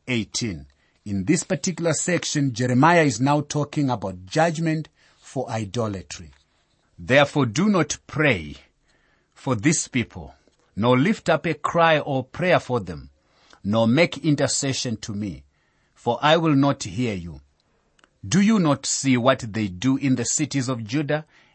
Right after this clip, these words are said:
and in the streets of Jerusalem? The children gather wood, the fathers kindle the fire, and the women knead dough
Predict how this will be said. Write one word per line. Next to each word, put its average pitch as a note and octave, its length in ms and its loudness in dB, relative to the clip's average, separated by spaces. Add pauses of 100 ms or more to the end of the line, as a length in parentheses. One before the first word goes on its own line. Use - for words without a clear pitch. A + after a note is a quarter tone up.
(100)
and D#3 160 2
in G3+ 200 0
the F#3 100 0
streets - 400 -4
of F#2 160 -8
Jerusalem? E2+ 640 -10 (840)
The B2 120 -2
children C3+ 600 2
gather A#2+ 360 2
wood, B2 420 -2
the A#2+ 120 -4
fathers D3 520 2
kindle C3 440 -2
the A2+ 120 -8
fire, D3 480 0 (320)
and C3 200 4
the A2+ 120 0
women C#3+ 540 2
knead C#3 460 -2
dough A#2 380 0